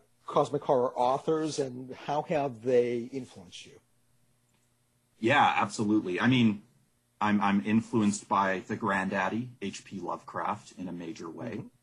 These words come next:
Speaker 2: Um, he, he, he was probably the biggest influence on Shelter for the Damned in terms of the cosmic horror angle, but I was also, um, inspired by people like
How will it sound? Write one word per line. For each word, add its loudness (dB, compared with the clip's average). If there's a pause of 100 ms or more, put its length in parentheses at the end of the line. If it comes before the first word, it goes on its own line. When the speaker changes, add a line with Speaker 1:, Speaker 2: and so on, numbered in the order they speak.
(340)
Speaker 2:
Um, -8 (880)
he, 0
he, -2
he 0
was 0
probably 0
the -6
biggest -6
influence -4
on -4
Shelter -6
for -8
the -10
Damned -6
in -14
terms -12
of -14
the -14
cosmic -8
horror 0
angle, -4 (100)
but 2
I 2
was 0
also, -2 (540)
um, 0
inspired -2
by -2
people -8
like -6